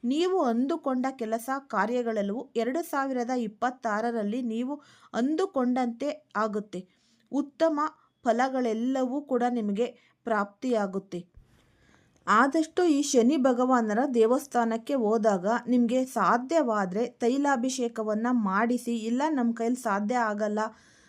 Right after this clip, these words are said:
ಅನ್ನೋರು ನೀವು ಈ ದೀಪವನ್ನಾದರೂ ಹಚ್ಚಿ ಬನ್ನಿ, ಇಲ್ಲ ಅಂದ್ರೆ ಎಳ್ಳೆಣ್ಣೆ ಕೊಡಿ, ಅವರೇ ಹಚ್ತಾರೆ. ನಂತರ ಎಳ್ಳಿನಿಂದ ಮಾಡಿದ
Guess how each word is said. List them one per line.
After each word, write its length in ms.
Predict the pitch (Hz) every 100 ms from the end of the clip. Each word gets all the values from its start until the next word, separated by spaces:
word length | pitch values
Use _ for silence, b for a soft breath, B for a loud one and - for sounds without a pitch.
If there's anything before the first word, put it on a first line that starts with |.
| b 247
ಅನ್ನೋರು 480 | 254 247 226 220 285 b b -
ನೀವು 340 | 254 247 302 - b b -
ಈ 100 | 277
ದೀಪವನ್ನಾದರೂ 1080 | 208 247 302 339 302 269 254 247 214 233 339
ಹಚ್ಚಿ 360 | 277 208 277
ಬನ್ನಿ, 480 | 226 226 214 240 - -
ಇಲ್ಲ 160 | 269 269
ಅಂದ್ರೆ 300 | 240 233 262
ಎಳ್ಳೆಣ್ಣೆ 560 | 254 214 262 277 262 285
ಕೊಡಿ, 440 | 294 220 214 247 -
ಅವರೇ 300 | 208 254 311
ಹಚ್ತಾರೆ. 720 | 330 208 - - 202 208 226 b b b
ನಂತರ 580 | 226 233 330 392 269 233 240 -
ಎಳ್ಳಿನಿಂದ 720 | 220 220 269 349 330 302 269 277
ಮಾಡಿದ 420 | 269 220 220 220